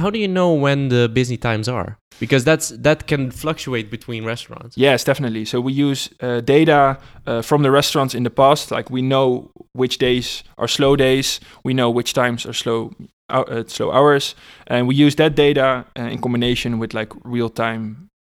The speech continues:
Speaker 2: data from the restaurant.
Speaker 1: Yeah, yeah, because I can im-, uh, I don't know if Google Maps supports it, but you, you know when Google Maps has the kind of,
Speaker 2: Yeah.
Speaker 1: uh, this is how busy it is,
Speaker 2: Yeah,
Speaker 1: right?
Speaker 2: so we use that, that data in combination with just talking to the restaurant, like, "Hey,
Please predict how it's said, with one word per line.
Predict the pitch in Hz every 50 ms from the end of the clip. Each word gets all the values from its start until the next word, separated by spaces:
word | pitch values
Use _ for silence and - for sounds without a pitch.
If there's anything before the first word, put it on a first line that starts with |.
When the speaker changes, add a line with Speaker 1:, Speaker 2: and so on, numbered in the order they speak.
| _ _ _ _ _ _ _
Speaker 2:
data | - 120 117 113 - 135
from | - - 113 107
the | 101 104
restaurant. | - - - - - - - -
Speaker 1:
Yeah, | - 123 135 131 123 110 107 101
yeah, | 92 98 120 160 156
because | 110 113 - 127 113 117
I | 120 104 117
can | 113 - 123 120 120 113 113 - - - - - 127 107 -
im-, | 117 117 123
uh, | - - 139 135 - -
I | - 165
don't | 170 190 185
know | 190 190 185
if | 165 147 120 131
Google | 135 135 127 131
Maps | 120 117 117 117 -
supports | - - - - - 113 113 104 - -
it, | 87
but | - 107 104 -
you, | - 120 120 127 127 -
you | - 117 123
know | 127 131 131
when | 131 123 117 110
Google | 110 117 110 110
Maps | 110 107 107 107 104 -
has | - 110 98 95 98 101 98
the | 101 98
kind | 95 - 107 101 98
of, | 98 95 - - _ _ _ _ - -
Speaker 2:
Yeah. | - 127 131 120 - 127
Speaker 1:
uh, | - - 110 110
this | 113 113 110
is | 117 101
how | 107 110 107
busy | 104 107 107 101 101 98 90
it | 90 90 107 113
is, | 107 107
Speaker 2:
Yeah, | 135 131 117
Speaker 1:
right? | - -
Speaker 2:
so | - 165
we | 160 170
use | 170 175 180 175 -
that, | - 151 151 156 151
that | 160 160 160 151
data | 143 151 147 156 156 135
in | 123 143
combination | - 147 143 139 143 147 160 156 - 151 135
with | 123 139 123
just | - 139 131 127 - - _ _ _
talking | - 156 156 151 - 156 139
to | - 139
the | 127
restaurant, | 123 131 143 139 - - 139 131 123
like, | 127 120
"Hey, | 131 127 123 120 110